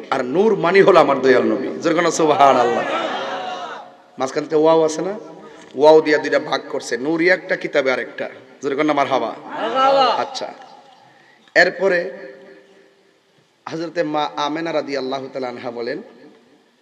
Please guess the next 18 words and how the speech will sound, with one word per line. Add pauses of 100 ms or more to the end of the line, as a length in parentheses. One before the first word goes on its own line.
(400)
"আমি
আমার
নবী
পাক
দুনিয়াতে
আসার
সময় (840)
আমি
দেখেছি
আমার
নাভিমূলের
বাম
দিক
দিয়ে
একটা
নূরের
জ্যোতি
বেরিয়েছে।